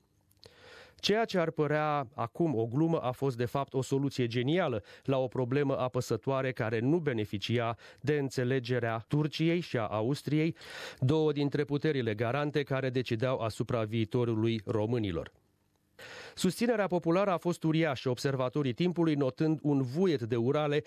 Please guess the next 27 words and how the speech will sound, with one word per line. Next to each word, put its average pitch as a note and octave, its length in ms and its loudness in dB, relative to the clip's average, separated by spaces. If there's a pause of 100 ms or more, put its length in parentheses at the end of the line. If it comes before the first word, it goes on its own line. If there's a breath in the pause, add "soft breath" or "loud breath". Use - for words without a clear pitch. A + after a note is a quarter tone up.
(200 loud breath)
care D#3+ 240 0
s-a D3+ 160 0
ridicat D3+ 440 -2
din C#3 200 0
orașul C3+ 380 0
București C#3 560 0
în C#3 80 2
momentul C#3 500 2
anunțării C3 560 0
dublei B2 460 0
alegeri A#2 480 -2
a G#2+ 80 -2
domnitorului A#2 640 0
Alexandru A2+ 500 -2
Ioan A2+ 240 0
Cuza. G#2+ 380 -2 (540 loud breath)
Unirea D#3 360 2
personală D3 720 0
a B2 80 0
celor B2 300 0
două C3+ 280 2
principate C3 640 -2
sub D3+ 200 -2
conducerea B2 520 0
unui A2+ 260 2
singur C3+ 540 0
principe D#3+ 600 0